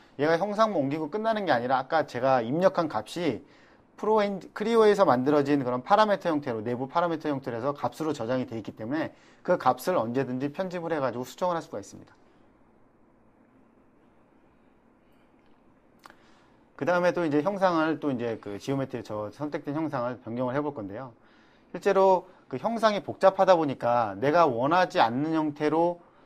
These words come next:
지오메트리가 변경이 되거나 하는 경우들이 발생할 수가 있습니다. 왜냐하면 형상들이 워낙 복잡하게 연결이 되어 있다 보니까 그러한 경우에도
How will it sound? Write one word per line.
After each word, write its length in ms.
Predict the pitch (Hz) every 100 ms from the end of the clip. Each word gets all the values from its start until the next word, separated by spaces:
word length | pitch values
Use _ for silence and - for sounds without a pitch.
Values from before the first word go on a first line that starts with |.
| _ _
지오메트리가 680 | - 143 160 156 - 151 151
변경이 400 | 127 135 190 185
되거나 260 | 165 151
하는 180 | 151 147
경우들이 360 | 131 113 113 123
발생할 360 | 107 101 139
수가 200 | 127 135
있습니다. 500 | 98 - 104 95 95 - _ _ -
왜냐하면 240 | 117 120
형상들이 600 | 165 170 151 147 147 143 - -
워낙 180 | 147 120
복잡하게 460 | 120 151 147 139
연결이 240 | 113 117 120
되어 80 | 113
있다 200 | 107 101
보니까 420 | 98 98 131 - - _
그러한 320 | - 143 175 156
경우에도 600 | 165 160 143 160 190